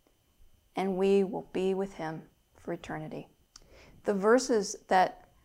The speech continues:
really stood out to me was Revelation nineteen, verses seven and eight. Verse seven says,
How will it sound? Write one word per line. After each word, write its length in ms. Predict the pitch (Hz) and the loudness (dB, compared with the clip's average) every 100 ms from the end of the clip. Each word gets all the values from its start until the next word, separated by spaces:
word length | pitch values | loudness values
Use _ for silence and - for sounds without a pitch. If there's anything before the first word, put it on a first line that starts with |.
| _ _ | _ _
really 320 | - 220 214 | -2 2 2
stood 260 | 202 - 190 | 0 0 0
out 260 | 175 - - _ - - - | 2 0 -8 _ -20 -20 -8
to 200 | 233 220 | -4 -2
me 260 | 160 156 - _ _ - - | -4 -8 -16 _ _ -20 -6
was 240 | 196 196 - | -2 -2 -4
Revelation 720 | - 202 202 240 196 190 185 | 0 2 4 2 0 -2 -6
nineteen, 540 | 170 202 208 151 151 196 _ _ _ - _ _ - | -4 -6 -6 -10 -10 -14 _ _ _ -20 _ _ -4
verses 340 | 196 196 196 | -4 -2 -6
seven 500 | - - 175 180 175 - | -4 -2 0 0 -6 -8
and 160 | 165 156 | -12 -10
eight. 280 | 165 147 - _ _ _ _ _ _ _ - - - - - | -10 -12 -16 _ _ _ _ _ _ _ -20 -20 -20 -20 -6
Verse 240 | - 240 240 | 2 4 4
seven 360 | 208 208 226 | 0 0 0
says, 420 | 214 - 156 151 | -4 -8 -10 -10